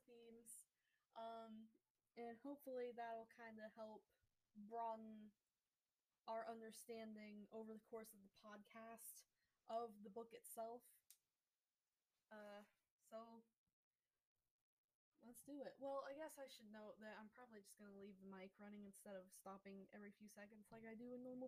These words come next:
podcasts, so there may be some long, awkward moments of silence. <laughs> Um, but, yeah, let's get started. So, our first big theme, our first big topic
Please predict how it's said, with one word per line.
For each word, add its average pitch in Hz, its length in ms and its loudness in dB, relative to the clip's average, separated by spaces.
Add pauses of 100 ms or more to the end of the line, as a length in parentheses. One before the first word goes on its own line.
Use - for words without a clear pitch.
podcasts, 240 640 -2
so 214 160 2
there 220 120 4
may 226 200 2
be 220 120 0
some 202 280 -6
long, 208 300 0 (420)
awkward 220 360 4
moments 208 360 6
of 196 80 0
silence. 196 680 4 (680)
<laughs> 247 120 10 (1080)
Um, 214 480 0 (320)
but, 240 320 8 (480)
yeah, 277 240 -6
let's 466 160 -10
get 453 160 -10
started. 285 320 0 (960)
So, 277 480 12
our 254 160 0
first 330 400 2
big 262 480 6 (720)
theme, 220 560 0
our 226 240 2
first 277 400 -2
big 226 400 6 (1400)
topic 226 400 -4